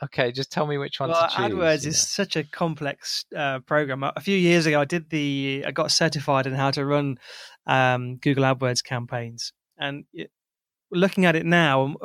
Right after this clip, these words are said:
Speaker 2: what I learned then to now, it's just a different beast. Even the, the user experience, the user interface for AdWords has changed. So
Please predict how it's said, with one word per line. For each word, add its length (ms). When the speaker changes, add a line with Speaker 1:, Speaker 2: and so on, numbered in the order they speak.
Speaker 2:
what 140
I 40
learned 320
then 180
to 100
now, 260
it's 160
just 160
a 60
different 440
beast. 520
Even 320
the, 160
the 100
user 320
experience, 540
the 80
user 180
interface 680
for 100
AdWords 480
has 120
changed. 500
So 140